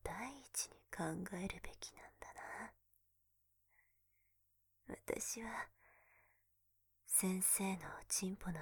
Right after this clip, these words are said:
味を知ってからは、もう元には戻れなくなってしまったよ。体も心も、先生のおちんぽのことが大好きになっ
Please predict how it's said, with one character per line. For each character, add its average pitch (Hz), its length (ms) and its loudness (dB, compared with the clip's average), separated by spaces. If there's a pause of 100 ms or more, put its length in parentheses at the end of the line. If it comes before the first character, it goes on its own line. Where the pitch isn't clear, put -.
(120)
味 - 240 0
を - 100 -4
知 - 240 2
っ - 60 -20
て - 100 -8
か - 160 -8
ら - 80 -6
は、 - 380 -8 (1080)
も - 260 0
う - 120 -12
元 180 340 2
に 196 180 -4
は - 200 -12
戻 - 260 -4
れ 254 140 -4
な 285 120 -10
く - 180 -10
な 170 60 -10
っ - 20 -12 (120)
て - 120 -8
し - 180 -2
ま - 80 -14
っ - 20 -12 (160)
た - 120 -6
よ。 - 40 -10 (3000)
体 170 520 4
も 180 360 -4
心 202 540 -2
も、 202 160 -2 (1500)
先 208 380 6
生 208 340 6
の 170 200 2
お 165 40 0
ち - 260 6
ん 202 100 0
ぽ - 120 2
の 165 220 -2
こ - 120 -8
と 180 120 -2
が - 280 -4 (840)
大 175 100 -2
好 - 560 -6
き - 160 -4
に - 200 -4
な 202 100 -2
っ - 60 -8